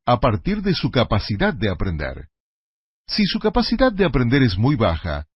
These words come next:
no pueden enseñarle conocimientos avanzados, porque no los aprenderá. Así que les enseñaré algo sencillo que puedan aprender a su capacidad de aprender actual.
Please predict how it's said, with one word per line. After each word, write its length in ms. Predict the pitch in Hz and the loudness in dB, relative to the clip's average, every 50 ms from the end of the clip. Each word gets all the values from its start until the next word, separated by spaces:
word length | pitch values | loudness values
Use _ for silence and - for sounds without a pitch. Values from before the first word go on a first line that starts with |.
| _ _ _ - | _ _ _ -4
no 300 | 113 120 151 180 202 165 | -2 2 2 2 2 0
pueden 380 | - 143 156 165 160 170 165 | 0 0 0 2 2 0 0
enseñarle 680 | 160 156 139 - 196 165 127 120 120 120 123 135 147 139 | 0 0 0 0 0 0 2 2 4 4 4 2 0 0
conocimientos 760 | 156 151 135 127 - - 147 120 104 104 107 127 120 - | 0 0 0 0 0 0 -2 -2 0 0 0 0 0 0
avanzados, 760 | 135 127 139 151 147 - 240 208 131 80 76 69 69 - - _ _ _ _ _ _ _ _ - | 2 0 0 0 0 0 0 0 0 -2 -4 -6 -8 -10 -14 _ _ _ _ _ _ _ _ -4
porque 280 | 202 196 - - 202 | -4 -2 -2 -2 -4
no 200 | 185 180 208 220 | -2 -2 -2 0
los 180 | 220 214 - 214 | 0 0 0 -2
aprenderá. 640 | 196 175 202 196 190 208 220 233 220 165 - - _ _ _ _ _ _ _ _ _ _ _ _ - | -2 0 0 -2 0 0 -2 -2 -2 -4 -6 -8 _ _ _ _ _ _ _ _ _ _ _ _ -2
Así 280 | 127 135 - - 247 220 | 0 0 0 0 -2 -2
que 140 | - 233 | -2 -2
les 180 | 214 202 170 - | 0 0 0 2
enseñaré 600 | 175 143 120 - 143 123 120 110 107 131 143 131 | 2 2 2 2 0 0 2 2 2 4 4 4
algo 280 | 120 123 135 123 131 117 | 4 4 4 4 2 2
sencillo 680 | - 135 113 104 95 - - 165 190 170 202 196 - | 2 2 0 0 0 0 0 -2 0 2 0 0 2
que 140 | - 139 90 | 2 0 0
puedan 380 | - - 123 131 127 123 120 120 | 0 2 2 2 2 2 2 0
aprender 540 | 117 - 135 147 160 190 151 117 127 131 - _ _ _ _ _ _ _ _ - | 0 0 0 2 2 2 2 2 0 -2 -8 _ _ _ _ _ _ _ _ 0
a 120 | 160 160 | 0 0
su 180 | - - 190 143 | 0 0 -2 0
capacidad 520 | 180 170 - 170 160 - 170 147 165 180 | 0 0 0 0 -2 0 -2 0 0 0
de 160 | 160 147 190 190 | 0 0 0 0
aprender 460 | 165 - 127 113 104 143 214 214 147 | 2 2 0 0 2 2 2 2 0
actual. 520 | 90 76 - 117 92 65 58 58 58 - | 0 -2 -2 -2 -2 -2 -2 -6 -10 -14